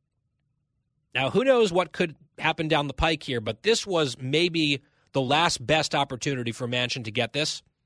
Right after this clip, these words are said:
Maybe if there's some big omnibus coming, but it really looks like Joe Manchin got sold a bill of goods.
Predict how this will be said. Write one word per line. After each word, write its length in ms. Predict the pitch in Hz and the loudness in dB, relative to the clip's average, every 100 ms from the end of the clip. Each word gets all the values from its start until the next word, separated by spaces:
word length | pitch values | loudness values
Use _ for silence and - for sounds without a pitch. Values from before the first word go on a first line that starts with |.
| _ _ _ _ _ _ _ _ 113 | _ _ _ _ _ _ _ _ -10
Maybe 640 | 113 123 143 170 170 170 | -8 -2 2 2 2 0
if 100 | 165 | 2
there's 200 | 170 156 | 2 4
some 220 | 170 156 | 2 2
big 240 | 139 156 | 2 2
omnibus 480 | 139 151 151 156 151 | 2 0 2 0 -2
coming, 480 | - 170 156 151 151 - _ _ _ - | -2 -2 0 0 -4 -12 _ _ _ 0
but 160 | 156 | 2
it 160 | 151 - | 2 -2
really 680 | 123 117 170 262 302 294 277 | -10 -4 0 4 4 4 2
looks 320 | 226 220 - | 2 2 2
like 180 | 180 147 | 0 0
Joe 240 | - 170 | 2 2
Manchin 400 | 180 156 151 175 | 2 0 0 -2
got 220 | 139 127 - | 0 0 0
sold 360 | - 151 156 | 2 2 2
a 40 | 135 | 0
bill 260 | 143 139 | 0 0
of 100 | 120 | 0
goods. 420 | 113 107 87 - | -2 -4 -4 -10